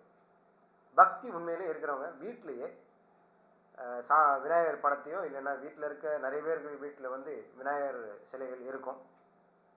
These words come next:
கல் சிலைகள் இருக்கும், அதை வச்சு பக்தி பண்ணாலே, பூஜை பண்ணாலே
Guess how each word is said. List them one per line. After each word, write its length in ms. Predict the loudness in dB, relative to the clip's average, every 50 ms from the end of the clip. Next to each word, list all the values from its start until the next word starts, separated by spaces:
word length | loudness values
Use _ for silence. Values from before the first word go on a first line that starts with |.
| _ _
கல் 200 | 0 0 0 0
சிலைகள் 360 | -2 -6 -6 -6 -6 -6 -8
இருக்கும், 280 | -12 -14 -16 -16 -18 -18 -20 _
அதை 260 | -2 0 0 0 0
வச்சு 240 | -2 -4 -6 -10 -8
பக்தி 320 | -6 -6 -6 -6 -6 -8
பண்ணாலே, 580 | -6 -6 -4 -2 0 0 -2 -2 -4 -8 -10 -12 -18 -20 -20 _ _ _ -20 -20 _
பூஜை 240 | -6 -4 -2 -2 -2
பண்ணாலே 520 | -2 -2 -4 -4 -4 -4 -4 -6 -8 -10